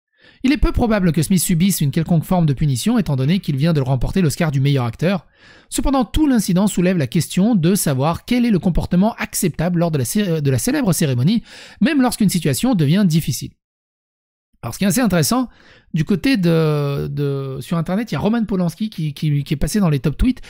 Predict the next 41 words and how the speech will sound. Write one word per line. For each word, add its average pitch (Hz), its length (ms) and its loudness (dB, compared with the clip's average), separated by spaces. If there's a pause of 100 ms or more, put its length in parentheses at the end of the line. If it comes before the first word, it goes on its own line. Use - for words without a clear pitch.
(160)
et 156 60 0
on 170 80 4
a 180 80 2
Pierre 262 220 0
Ninet, 190 380 2 (360)
euh, 160 60 0
qui 208 120 0
dit : « 220 180 2
Dans 190 140 2
quel 285 260 2
monde 226 280 4
vivent 190 260 2
les 180 140 4
gens 170 180 2
qui 170 160 -2
défendent 185 380 2
un 135 100 0
acte 175 140 0
de 151 80 -2
violence 147 340 0
physique 185 380 0
face - 320 -4
à - 20 0
une 151 140 2
vanne, 151 340 -2
aussi 170 300 0
mauvaise 165 320 0
soit-elle ? 170 420 -2 (340)
Will 269 180 2
Smith 196 340 0
n'aurait-il 214 400 2
pas 220 160 0
dû 180 140 0
répondre 196 360 2
à 180 60 2
cette 175 180 0
vanne, 185 340 2
répliquer 180 440 0
avec 185 220 0
des 175 120 2
mots ? 220 260 4